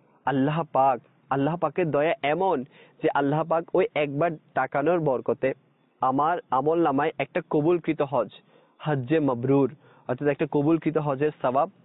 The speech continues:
দান করবেন। দেখুন, আজ আমরা অনেক টাকা খরচ করে, অনেক, আহ, আমাদের জমাকৃত অর্থ খরচ করে, অনেক কষ্টের টাকা খরচ করে আমরা হজে যাই, কিন্তু কেউ হজ করে এসে বলতে পারে না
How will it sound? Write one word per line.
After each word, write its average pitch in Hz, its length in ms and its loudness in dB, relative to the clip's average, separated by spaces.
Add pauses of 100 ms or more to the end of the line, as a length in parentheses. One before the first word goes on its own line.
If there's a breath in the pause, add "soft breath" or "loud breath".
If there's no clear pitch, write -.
(260)
দান 117 280 -2
করবেন। 110 360 -4 (360 soft breath)
দেখুন, 143 220 0
আজ 151 180 0
আমরা 160 240 2
অনেক 165 300 0
টাকা 160 240 -2 (280)
খরচ 151 320 -2
করে, 135 220 2
অনেক, 139 260 2 (600 soft breath)
আহ, 131 380 2
আমাদের 135 260 0
জমাকৃত 139 600 0 (300 loud breath)
অর্থ 135 300 -2 (320)
খরচ 156 360 -2
করে, 120 320 0 (140)
অনেক 143 380 0
কষ্টের 147 380 -2 (120)
টাকা 139 260 -2
খরচ 147 280 -2
করে 135 200 0
আমরা 127 160 0
হজে 127 300 0
যাই, 113 180 -2 (200)
কিন্তু 147 260 -2
কেউ 196 160 2
হজ 175 240 -4
করে 165 280 2
এসে 139 180 0
বলতে 139 280 0
পারে 127 260 0
না 156 140 -2